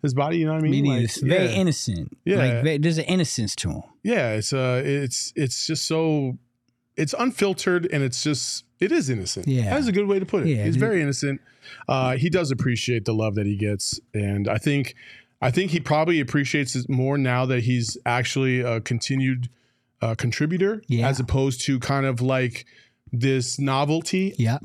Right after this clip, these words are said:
Speaker 1: You know what I mean? And, and that's what I love about what Bol Bol has done for him.
Speaker 2: Yeah. It's, it's, it's funny because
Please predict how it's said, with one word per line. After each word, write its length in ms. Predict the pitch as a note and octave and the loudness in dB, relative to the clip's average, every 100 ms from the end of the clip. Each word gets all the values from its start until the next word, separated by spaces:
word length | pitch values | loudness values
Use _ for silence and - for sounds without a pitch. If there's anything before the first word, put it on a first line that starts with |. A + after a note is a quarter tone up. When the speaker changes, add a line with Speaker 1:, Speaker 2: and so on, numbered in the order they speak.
| - | -4
Speaker 1:
You 140 | C#3+ | 0
know 80 | C#3 | 2
what 80 | C3+ | 2
I 40 | |
mean? 200 | C#3 D#3+ | 2 2
And, 240 | F3 C3+ C3 | 2 0 0
and 160 | C3 | 2
that's 180 | D#3+ F#3+ | 2 0
what 120 | F#3 | 0
I 40 | D#3 | 2
love 320 | D3 D3 C#3 | 4 2 2
about 260 | C3 C3+ C3 | 2 2 2
what 140 | A#2+ | 0
Bol 180 | B2+ B2 | 0 -2
Bol 180 | A#2 A2+ | -4 -6
has 100 | G#2 | -6
done 180 | A2+ | -6
for 120 | - F#2+ | -6 -8
him. 240 | F#2+ F2 _ - | -8 -10 _ -2
Speaker 2:
Yeah. 360 | D3 A3 A#2+ E2 - - - | 2 2 0 -4 -12 -12 -2
It's, 220 | F#3 D#3 - | 0 0 0
it's, 320 | E3+ - - - | 0 0 -6 -2
it's 200 | C#3+ - | -2 -2
funny 340 | - D3 B2 | 0 2 2
because 580 | A2+ G#2+ B2 A2+ G#2 | 2 0 2 2 0